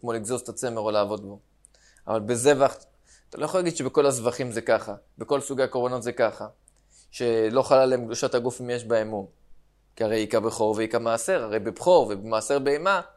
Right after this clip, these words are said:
כן חל קדושת הגוף גם בבעל מום. לכן חייבים להגיד שמדובר על קורבן מסוים בזבח, אבל בתמורה אפשר להגיד שמדברים על כל סוגי התמורה.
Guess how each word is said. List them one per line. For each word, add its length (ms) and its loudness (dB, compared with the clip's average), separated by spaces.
כן 200 0
חל 220 6
קדושת 320 -2
הגוף 260 0
גם 180 0
בבעל 280 0
מום. 160 -12
לכן 140 -12
חייבים 260 -4
להגיד 220 -4
שמדובר 240 -2
על 100 2
קורבן 300 -4
מסוים 440 -4
בזבח, 420 -8
אבל 200 -6
בתמורה 380 -4
אפשר 160 -2
להגיד 180 -2
שמדברים 320 -6
על 60 -6
כל 140 -6
סוגי 260 -6
התמורה. 320 -12